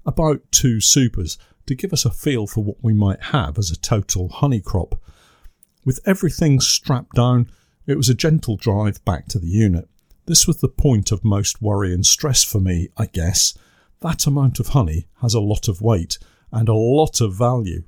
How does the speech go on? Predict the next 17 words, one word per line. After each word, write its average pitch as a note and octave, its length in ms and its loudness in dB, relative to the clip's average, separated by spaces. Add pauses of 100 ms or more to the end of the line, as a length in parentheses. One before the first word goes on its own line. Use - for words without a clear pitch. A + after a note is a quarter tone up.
and A2 360 2
we're A2+ 220 4
very A#2+ 480 0
cautious A2+ 580 0
<laughs> - 0 -
about A#2+ 300 4
safety. G2 640 2 (540)
If - 160 -4
you D3+ 80 2
look E3+ 220 0
at - 80 -4
the C#3 60 -2
picture - 360 0
I've A#2 140 0
published A#2 400 0
on G#2 160 0
Patreon, G2+ 520 -2